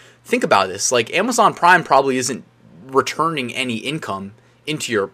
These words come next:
your pocket, neither is Netflix. But Amazon seller accounts will do just that if you actually use it. And what I'm gonna show you is how to use it. So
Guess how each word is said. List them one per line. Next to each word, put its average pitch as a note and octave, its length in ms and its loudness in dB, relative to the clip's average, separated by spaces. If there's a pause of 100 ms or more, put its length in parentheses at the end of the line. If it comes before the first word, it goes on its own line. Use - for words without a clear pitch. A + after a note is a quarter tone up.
your G#2+ 100 -6
pocket, D#3 480 0
neither C#3 260 0
is A2 120 0
Netflix. A2+ 640 -2 (880)
But C#3+ 200 2
Amazon A#3 680 6
seller D#4 380 8
accounts C3 440 4
will B2+ 280 -2
do D#3+ 280 -4
just A#2+ 460 0
that B2 300 4
if A#2 200 -8
you B2 120 -2
actually A#2+ 420 -4
use F3+ 280 -2
it. F#2+ 180 -2
And A2 220 -4
what C#3 120 6
I'm D3+ 100 4
gonna B2+ 120 0
show G#3+ 200 4
you F3+ 160 -4
is A2+ 100 -6
how G2 120 -4
to G#2 60 -8
use D#3+ 200 -8
it. - 160 -6
So G#2+ 360 0